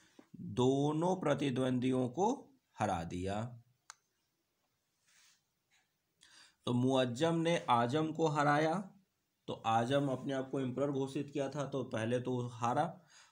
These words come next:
और हारने के, हारा तो अब एम्परर कौन हुआ? मुअज्जम। और कामबख्श ने अपना इंडिपेंडेंट कर लिया था हैदराबाद और गुलबर्ग को, तो इसने उसको भी हराकर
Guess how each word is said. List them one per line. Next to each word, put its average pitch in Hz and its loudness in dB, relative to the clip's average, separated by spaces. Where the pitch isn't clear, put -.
और 120 2
हारने 117 0
के, 143 0
हारा 127 4
तो 139 0
अब 131 0
एम्परर 123 0
कौन 147 0
हुआ? 117 0
मुअज्जम। 120 0
और 139 -2
कामबख्श 131 4
ने 156 0
अपना 143 0
इंडिपेंडेंट 135 0
कर 147 0
लिया 139 0
था 143 2
हैदराबाद 135 0
और 139 0
गुलबर्ग 131 0
को, 135 -2
तो 117 -6
इसने 120 -2
उसको 120 -2
भी 151 0
हराकर 131 2